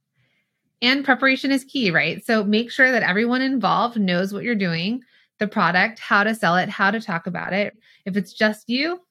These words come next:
then just think about it and coach yourself through it. If you have a retail shop or someone helping you at an in-person, make sure that they also know that this is what you're trying to, to push and sell.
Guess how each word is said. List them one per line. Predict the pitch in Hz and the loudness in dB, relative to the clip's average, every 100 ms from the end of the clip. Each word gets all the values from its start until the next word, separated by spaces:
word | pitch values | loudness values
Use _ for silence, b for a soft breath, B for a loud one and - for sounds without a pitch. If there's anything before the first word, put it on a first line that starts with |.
| _ - | _ 0
then | 208 196 - | 2 0 -4
just | 196 214 - | -4 -4 -4
think | 196 196 | -6 -4
about | 185 180 | -2 -2
it | 175 | -2
and | 165 170 | -4 -6
coach | 170 175 | -6 -4
yourself | 180 165 - | -6 -8 -6
through | 208 | -2
it. | 170 - b b | -2 -4 b b
If | - 190 | -6 -2
you | 202 | 0
have | 202 170 | 0 -2
a | |
retail | 180 294 302 277 | -2 -4 -2 -4
shop | - 262 254 - | -2 -4 -4 -8
or | 185 | -8
someone | 190 180 | -4 -2
helping | 196 175 180 | -2 -4 -4
you | 170 165 | -4 -2
at | 165 | -4
an | 165 | -4
in-person, | - 180 - 269 262 262 254 247 247 b b b - | -8 -10 -10 -10 -6 -4 -2 -2 -4 b b b 0
make | 220 | 0
sure | 214 247 | 2 2
that | 214 214 | 2 0
they | 185 | -2
also | - 180 185 - 175 | -2 -2 -2 -2 -2
know | 170 156 202 277 | 0 0 0 0
that | 190 185 | -2 0
this | 185 - | -2 -2
is | 185 | -2
what | 175 | 0
you're | 185 | -2
trying | 175 240 156 | -2 -2 -2
to, | - 175 202 190 | -6 -10 -12 -14
to | - 180 | -12 -12
push | - 170 - | -8 -8 -6
and | 170 | -8
sell. | - - | -8 -10